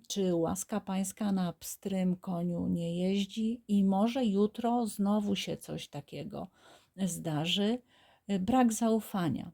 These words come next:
Tu jest wielki brak zaufania do siebie i do drugiej, e, strony. Bo nawet jeżeli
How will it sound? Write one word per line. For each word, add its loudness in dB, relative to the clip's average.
Tu 0
jest 4
wielki 0
brak -4
zaufania 0
do -6
siebie 2
i 4
do 2
drugiej, -2
e, -6
strony. -8
Bo 2
nawet 4
jeżeli 2